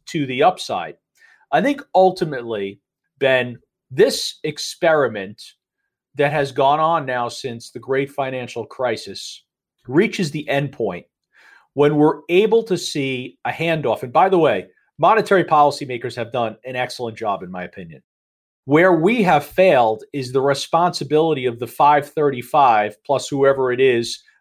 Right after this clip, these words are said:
occupying the Oval Office into understanding the climate in the country since the great financial crisis and the need for there to be fiscal policy that worked towards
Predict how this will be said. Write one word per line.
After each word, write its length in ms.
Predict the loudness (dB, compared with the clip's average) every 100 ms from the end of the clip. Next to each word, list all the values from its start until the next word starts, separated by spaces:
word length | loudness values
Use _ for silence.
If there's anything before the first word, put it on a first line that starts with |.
| _ 2
occupying 760 | 2 2 -8 0 2 2 -2
the 100 | -8 -4
Oval 380 | 0 0 0 2
Office 640 | 0 -2 -8 -12 -14 -18 _ _ -20 _ _
into 320 | -4 -2 -2 0
understanding 1000 | 0 0 -4 -2 0 0 0 -2 -6 -8
the 180 | -8 -8
climate 600 | -6 0 2 4 0 -2
in 120 | -4 -6
the 80 |
country 440 | -4 -6 -6 -8 -10
since 240 | -10 -12
the 100 | -14
great 300 | -2 0 0
financial 500 | -2 -2 -2 -4 -8
crisis 500 | -2 0 0 -4 -10
and 140 | -8 -6
the 60 |
need 420 | -4 0 0 0
for 160 | -6 0
there 260 | 4 4 2
to 80 | -6
be 520 | -2 0 0 -2 -8 _ _ _ _ 2
fiscal 420 | 2 2 0 0
policy 760 | 2 4 4 -2 -6 -12 -12 _ _ -4
that 260 | -2 -2
worked 420 | -2 0 0 -2 -8
towards 640 | -2 4 4 4 -2